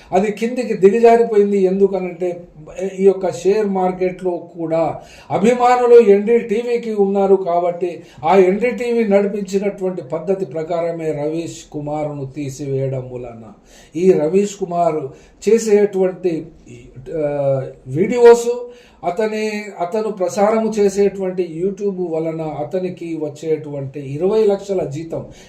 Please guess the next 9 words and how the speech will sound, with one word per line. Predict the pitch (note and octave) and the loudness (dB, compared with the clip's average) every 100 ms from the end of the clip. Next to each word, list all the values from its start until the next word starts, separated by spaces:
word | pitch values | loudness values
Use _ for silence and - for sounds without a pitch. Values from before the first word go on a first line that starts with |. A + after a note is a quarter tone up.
| D3+ | -4
ఎన్డీటీవీలో | G3 A3+ B3 A#3 A#3 A3+ A3+ | -2 0 -2 0 2 4 2
ఉన్నప్పుడు | G#3+ G3+ G3+ G3 G3 | 2 2 0 2 2
అతని | F3+ F3+ F3 E3 | 2 0 -4 -2
ఆదాయం | E3 F3 F3+ F3+ F3 | -2 0 0 -2 -6
ఇరవై | D#3+ D#3+ D#3+ | -6 -2 0
లక్షలు | D3+ D3 - D#3 | -2 -4 -8 -8
నెలకు. | D3 C#3 C3+ D3 D3+ - _ - - | -6 -6 -8 -10 -14 -16 _ -20 -20
ఇచ్చేది. | C3+ C#3+ B2+ B2+ B2+ - - - - F#3 | -16 -8 -8 -6 -8 -10 -20 -20 -4 2
కానీ | G#3+ A#3+ B3 | 4 4 0